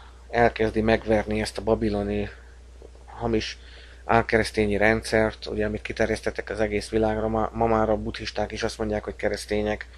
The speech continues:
ö, és, ö, és, ö, mindenki, aki ezoteriával foglalkozik, és, ö,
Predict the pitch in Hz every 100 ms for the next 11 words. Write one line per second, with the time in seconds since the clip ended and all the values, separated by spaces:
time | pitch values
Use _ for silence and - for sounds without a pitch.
0 | - - - - - - - - 107 104
1 | 104 104 101 - 104 104 - 104 104 104
2 | - - - - - - - - 95 101
3 | - 107 101 104 120 117 110 107 - 113
4 | 110 117 110 110 110 107 101 107 104 107
5 | 104 101 101 104 98 98 104 - 101